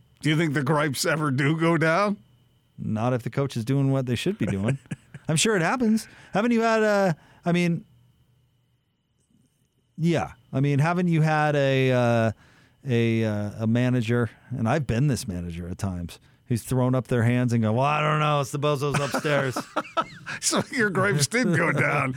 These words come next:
Speaker 2: <laughs> And maybe that wasn't the best, maybe that wasn't the best course of action, you know?
Speaker 1: But you're still trying to engender this loyalty from your, from your
Speaker 2: From your
Speaker 1: guys.
Speaker 2: staff who have to go out and perform. Thus,
Speaker 1: Yeah.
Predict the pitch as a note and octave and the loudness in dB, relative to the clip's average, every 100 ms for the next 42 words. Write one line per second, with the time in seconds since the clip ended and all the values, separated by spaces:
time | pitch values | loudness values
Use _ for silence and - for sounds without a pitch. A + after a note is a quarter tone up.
0 | - - F#3 G3 A3 A3+ A#3 A3 G3+ A3 | -10 -8 -2 0 0 0 2 0 0 0
1 | G3+ G#3+ - - _ - D3+ E3 F3 F#3 | 2 0 -2 -10 _ -10 -4 0 0 2
2 | F#3 F#3 F3+ F#3 F3+ F3+ - F3+ F3 F#3 | 2 2 2 0 0 -2 -2 -2 -2 -4
3 | A3+ - E3+ - _ - G#2+ D#3+ - _ | -4 -8 -12 -16 _ -10 -4 -4 -6 _
4 | - - - _ _ _ E3+ D#3 F#3 C#3+ | -20 -20 -20 _ _ _ -4 0 0 2
5 | - G#3+ B3+ - D#3 D3 C#3+ - C#3 C#3 | 2 0 0 0 2 2 0 0 0 0
6 | C#3 C#3+ B2 C#3+ C#3+ C#3 B2+ A#2+ C#3 F#3 | 2 2 2 2 2 2 0 0 0 2
7 | G3 C3+ A#2+ C3+ B2+ - D3+ C3 B2 A#2 | 2 2 0 0 -2 -2 -2 0 0 0
8 | - - - - D3+ C#3+ A2+ C3+ F#3+ F3 | -6 -20 -20 -6 -2 0 0 0 0 0
9 | - G#3+ D#3+ - D3 D3 B2+ D#3 D3+ D3+ | 0 0 0 0 0 0 -2 -2 -2 -2
10 | D3 A#3 C3+ E3+ G3+ C3+ | -2 -2 0 0 0 2